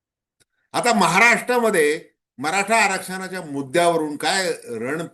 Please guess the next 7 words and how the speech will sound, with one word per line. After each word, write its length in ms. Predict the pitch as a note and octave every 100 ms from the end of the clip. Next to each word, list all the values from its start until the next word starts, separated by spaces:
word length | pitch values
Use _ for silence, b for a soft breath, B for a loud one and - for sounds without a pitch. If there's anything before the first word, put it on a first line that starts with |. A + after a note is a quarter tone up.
| -
पेटलेलं 540 | D#3+ E3 F#3+ A#3 A3+
आहे, 280 | F#3 A#2+ A#2 - b _
हे 120 | E3+
काही 200 | G3 A3
सांगण्याची 480 | E3+ C#3+ D3 D#3 D#3+
गरज 280 | B2 G2+ G2+
नाही. 260 | F#2+ -